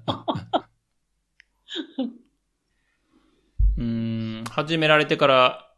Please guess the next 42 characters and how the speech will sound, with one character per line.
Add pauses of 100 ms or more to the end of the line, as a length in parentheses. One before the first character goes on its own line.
(160)
し
ば
ら
く
ど
う
で
し
た？ (280)
や
っ
ぱ
そ
の
時 (260)
の
八
年
の
患
者
さ
ん
が、
ま
あ、 (260)
最
初
は
来
て
く
だ
さ
っ
て
み
た
い
な
感
じ？